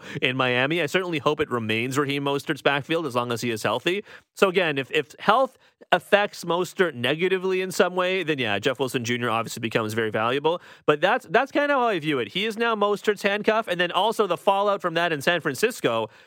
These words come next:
is that Eli Mitchell is clearly the C M C handcuff, and Mitchell, I don't think, is, has come back to practice relatively recently anyway. So again, it's ki-,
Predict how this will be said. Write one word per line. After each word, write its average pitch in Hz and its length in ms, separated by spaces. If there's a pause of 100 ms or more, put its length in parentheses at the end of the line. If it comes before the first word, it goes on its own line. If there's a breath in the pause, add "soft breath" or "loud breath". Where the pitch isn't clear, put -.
(100)
is 139 100
that 165 180
Eli 220 300
Mitchell 185 340
is 139 120
clearly 175 680
the 127 140
C 156 220
M 135 120
C 135 240
handcuff, 120 520 (240 loud breath)
and 135 260
Mitchell, 147 340
I 131 100
don't 127 200
think, 123 220
is, 113 240
has 123 220
come 127 160
back 113 180
to 113 60
practice 113 420
relatively 110 420
recently 110 440
anyway. 104 420
So 107 320 (200 loud breath)
again, 135 300
it's 113 160
ki-, 180 160